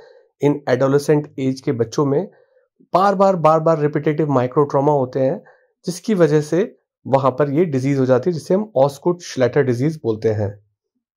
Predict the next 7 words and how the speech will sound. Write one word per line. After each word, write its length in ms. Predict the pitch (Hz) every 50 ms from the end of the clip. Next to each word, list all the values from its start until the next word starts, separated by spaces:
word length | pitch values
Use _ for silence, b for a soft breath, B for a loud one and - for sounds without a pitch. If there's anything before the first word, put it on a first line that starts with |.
| _ _ _ _ _ _ _ _ _ _ - - - _ _ _
तो 60 | - 220
यानी 260 | 202 208 214 240 254
कि 120 | 254 254
ये 380 | 254 254 247 254 254 240 - - -
एडोलेसेंट 520 | 147 147 165 175 185 180 - 226 220 180 -
एज 220 | 160 160 165 151 -
में 280 | 165 160 170 190 208 208